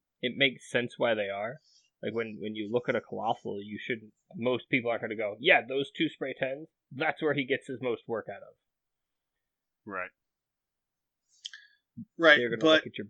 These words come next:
Speaker 1: big main guns.
Speaker 3: Right, and the big main guns, don't get me wrong, they're great, but the s-, this, the, the, the Flamers, A, they light you on fire. But B, they're pow twelve with Signs Importance,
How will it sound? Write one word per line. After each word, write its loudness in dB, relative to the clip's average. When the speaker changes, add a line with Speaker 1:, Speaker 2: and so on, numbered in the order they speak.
Speaker 1:
big -4
main -10
guns. -14
Speaker 3:
Right, 8
and 2
the 6
big 2
main 2
guns, 0
don't 4
get -4
me -4
wrong, -4
they're -10
great, 2
but 4
the -4
s-, -2
this, -6
the, -2
the, -2
the 2
Flamers, 2
A, 4
they 2
light -4
you -4
on -10
fire. -12
But -6
B, 2
they're 0
pow 8
twelve 2
with -10
Signs 2
Importance, -10